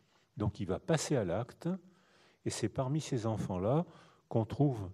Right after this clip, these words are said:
des gar-, les, les garçons et les filles. Et là encore, il y a une différence. Quand j'ai travaillé à Londres avec Peter Fonagy,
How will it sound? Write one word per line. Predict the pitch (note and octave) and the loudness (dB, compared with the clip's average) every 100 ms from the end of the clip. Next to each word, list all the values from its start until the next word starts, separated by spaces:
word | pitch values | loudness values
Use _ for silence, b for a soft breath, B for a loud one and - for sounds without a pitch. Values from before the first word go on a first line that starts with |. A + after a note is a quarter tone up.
| - | -10
des | G#2 G#2 G#2+ G2 | -10 -2 0 0
gar-, | F2 A#2+ B2+ - | 2 0 0 -8
les, | - C3 B2 | -6 -4 -2
les | A#2 A2+ | -2 2
garçons | B2 A#2+ - C#3+ | 2 0 0 0
et | |
les | A#2 | 2
filles. | G#2 - D#3 C3+ | 0 0 0 2
Et | |
là | E3 | 2
encore, | E3+ F3 | 2 2
il | D#3 | 2
y | |
a | A2+ | 0
une | G#2 | -2
différence. | G#2 - F#2+ G#2 - B B B B | -4 -6 -4 -4 -8 B B B B
Quand | - | -2
j'ai | C3+ D#3 | 0 0
travaillé | D#3 C#3+ C3+ | 0 0 0
à | A#2+ | 0
Londres | G#2+ B2 A2+ F#2+ | 2 2 2 0
avec | F#2 - | 0 -4
Peter | B2+ B2+ | -4 -4
Fonagy, | G2+ G2 F2+ F2+ G2+ F3 | -2 -2 -2 -2 -2 -2